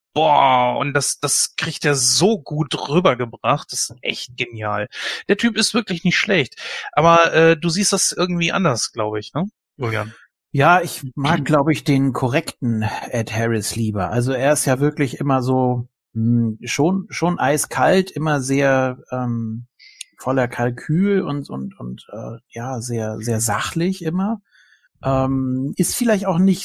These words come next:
Speaker 2: so sehr wandelbar als Schauspieler. Also ob er jetzt hier der Regisseur bei der Truman Show ist, da ist das ja eigentlich auch so ein bisschen in die Richtung, äh, ja, Eigennutz, ne? Also er ist schon so ein,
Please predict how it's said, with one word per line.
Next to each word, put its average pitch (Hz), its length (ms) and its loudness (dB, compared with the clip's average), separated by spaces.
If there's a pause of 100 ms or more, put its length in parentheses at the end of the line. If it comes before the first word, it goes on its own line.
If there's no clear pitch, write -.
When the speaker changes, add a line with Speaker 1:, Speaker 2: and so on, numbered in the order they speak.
Speaker 2:
so 180 320 4
sehr 190 240 4
wandelbar 151 640 4
als 113 420 -4
Schauspieler. 117 720 -2
Also 135 220 2
ob 143 140 -2
er 147 60 2
jetzt 127 320 -2
hier 127 260 0
der 117 300 0 (500)
Regisseur 127 600 2
bei 123 140 2
der 120 140 2
Truman 160 420 -2
Show 160 280 0
ist, 175 320 0
da 131 100 2
ist - 240 -4
das 151 120 -6
ja 139 100 -2
eigentlich 131 280 -4
auch 131 180 -4
so - 120 -10
ein 131 40 -6
bisschen 151 580 -2 (920)
in 151 160 2
die 147 80 4
Richtung, 156 760 2
äh, 143 460 2 (800)
ja, 113 320 4 (160)
Eigennutz, 123 680 0
ne? 185 260 4
Also 139 340 0
er 123 220 -4 (220)
ist 143 120 -6
schon 147 260 0
so 139 120 0
ein, 127 320 -4